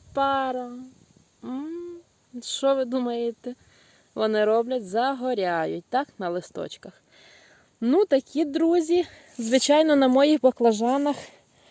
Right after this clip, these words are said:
не дуже я їм рада. Подивіться, ще одного дружбанчика знайшла.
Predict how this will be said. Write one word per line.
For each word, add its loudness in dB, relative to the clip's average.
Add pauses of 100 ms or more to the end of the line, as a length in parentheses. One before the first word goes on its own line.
(440)
не 4
дуже 0
я 6
їм 0 (160)
рада. 4
Подивіться, -6 (760)
ще -2
одного -2
дружбанчика -8 (1600)
знайшла. -4